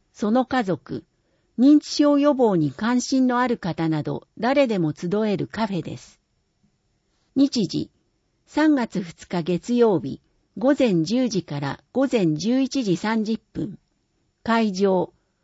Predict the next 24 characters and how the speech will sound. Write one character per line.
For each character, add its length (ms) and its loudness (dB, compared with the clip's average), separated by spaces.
障 320 4
害 180 2
者 200 -2
福 240 -8
祉 20 0
セ 300 -2
ン 100 -2
タ 460 -4
ー、 60 -10
あ 40 -8
け 160 -2
ぼ 180 0
の。 240 -2
定 260 4
員、 380 -2
先 300 2
着 300 -2
二 200 2
十 240 0
人。 340 -2
費 180 0
用、 340 0
百 420 -4
円。 300 0